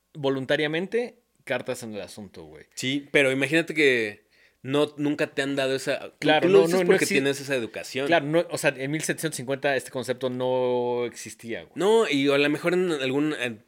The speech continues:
Speaker 2: la actualidad, en el día presente,
Speaker 1: Ujú.
Speaker 2: en ciertas localidades, en ciertos
Speaker 1: Ah,
Speaker 2: lugares
Speaker 1: sí, claro, ajá.
Speaker 2: que a lo mejor no tienen tanto acceso a la información o no lo reciben de la misma manera, no.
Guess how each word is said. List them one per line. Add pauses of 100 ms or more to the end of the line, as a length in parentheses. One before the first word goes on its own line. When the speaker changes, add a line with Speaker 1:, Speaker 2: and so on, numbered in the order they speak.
Speaker 2:
la
actualidad,
en
el (260)
día
presente, (100)
Speaker 1:
Ujú.
Speaker 2:
en
ciertas
localidades,
en
ciertos
Speaker 1:
Ah,
Speaker 2:
lugares
Speaker 1:
sí,
claro,
ajá.
Speaker 2:
que
a
lo
mejor
no
tienen
tanto
acceso
a
la
información
o
no
lo
reciben
de
la
misma
manera, (360)
no.